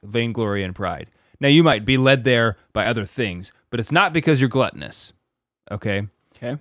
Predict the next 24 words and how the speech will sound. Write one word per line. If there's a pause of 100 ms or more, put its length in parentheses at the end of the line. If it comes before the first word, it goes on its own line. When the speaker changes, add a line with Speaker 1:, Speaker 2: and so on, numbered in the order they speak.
Speaker 1:
Um, (160)
I
wanna
jump
to
this, (1300)
and
it
might
be,
um,
Speaker 2:
Just
stay
in
your
seat.
You
don't
have
to
even
jump
to
it.